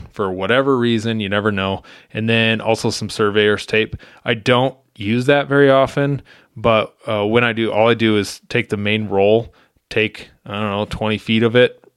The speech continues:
roll it up and shove it into the bag. You're not gonna carry that whole big heavy roll.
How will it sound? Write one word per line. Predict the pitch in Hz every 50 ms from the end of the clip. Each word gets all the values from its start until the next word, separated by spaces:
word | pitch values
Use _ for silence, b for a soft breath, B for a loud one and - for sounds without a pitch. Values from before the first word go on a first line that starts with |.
| _ -
roll | 110 101 101 107
it | 101
up | 104 107 110 - -
and | 117 107 90
shove | - - 107 104 101
it | 101
into | 101 101 95
the | 95 90
bag. | 98 95 90 92 90
You're | 90 90
not | 101 104 98
gonna | 104 101 98
carry | - 117 110 101 98
that | 95 -
whole | - - 113 110 101
big | 95 107 104 95 -
heavy | - - - 104 104 101 101 95 92 92 - -
roll. | - - 98 95 95 92 95 95 98